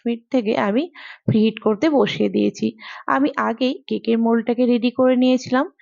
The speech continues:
এখানে কিন্তু বাটার পেপার আমি দিয়ে দিয়েছি। বাটার পেপার যদি আপনাদের কাছে না থাকে, তাহলে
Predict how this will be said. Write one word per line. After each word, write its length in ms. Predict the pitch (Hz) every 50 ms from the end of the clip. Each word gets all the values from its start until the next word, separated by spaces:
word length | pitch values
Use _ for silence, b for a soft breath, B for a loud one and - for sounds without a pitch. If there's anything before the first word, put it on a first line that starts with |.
| b b b b -
এখানে 340 | - 247 226 262 262 262 262
কিন্তু 360 | 269 233 220 214 208 214 269
বাটার 400 | 254 226 208 202 190 190 214 220
পেপার 360 | 214 - 254 240 - 254 247
আমি 240 | 254 240 247 285 311
দিয়ে 220 | - 240 214 202
দিয়েছি। 320 | 190 196 202 208 202 214 214
বাটার 320 | 185 196 185 175 202 208
পেপার 340 | 202 - 240 220 247 254 240
যদি 220 | 254 262 247 262
আপনাদের 300 | 254 254 269 269 262 262
কাছে 280 | 262 269 262 247 - 262
না 180 | 247 247 247 254
থাকে, 280 | - 269 262 262 320
তাহলে 380 | 349 - 269 214 208 220 220